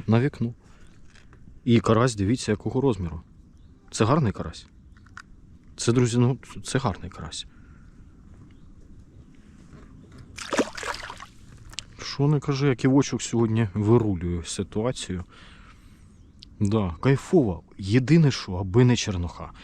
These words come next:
От не було б чернухи, ти що, от можна його сидіти, ловити. Вона ж не дає йому не підійти, ніфіга. Одного карася просто пощастило, дьоргнув. Три штуки отаких от з палець і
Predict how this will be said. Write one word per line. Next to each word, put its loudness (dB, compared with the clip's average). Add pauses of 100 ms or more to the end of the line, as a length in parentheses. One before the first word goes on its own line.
(160)
От -2
не 6
було 4
б -2
чернухи, 0
ти -4
що, -6
от -6
можна 4
його 0
сидіти, -2
ловити. 2
Вона 2
ж 0
не 4
дає 2
йому 2 (220)
не 4
підійти, 2
ніфіга. -4 (520)
Одного 4
карася 4
просто 2
пощастило, 0
дьоргнув. 6 (560)
Три 10
штуки 4
отаких 4
от 0
з -8
палець 4
і 6